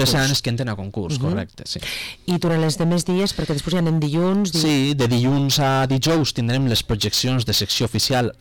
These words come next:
Speaker 2: a l'Auditori Municipal, en entrada lliure,
Speaker 1: Mhm.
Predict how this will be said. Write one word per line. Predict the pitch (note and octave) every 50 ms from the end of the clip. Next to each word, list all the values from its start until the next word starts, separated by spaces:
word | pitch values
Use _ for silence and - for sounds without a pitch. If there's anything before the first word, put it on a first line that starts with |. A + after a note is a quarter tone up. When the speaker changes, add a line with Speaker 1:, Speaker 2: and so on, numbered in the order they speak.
| -
Speaker 2:
a | - A2+
l'Auditori | G#2+ G2+ G2+ G#2 - A#2+ A#2 A2+
Municipal, | A#2 A2+ A2+ G#2+ - B2 A#2 - D#3 F3+ F#3+
en | - A2+
entrada | G#2+ G2+ G2+ G2+ G#2 G#2
lliure, | G#2+ B2 C#3+ E3 D#3+ D#3+ F3 F3+ G3+ -
Speaker 1:
Mhm. | G3 G3 F3+ F#3+ F3+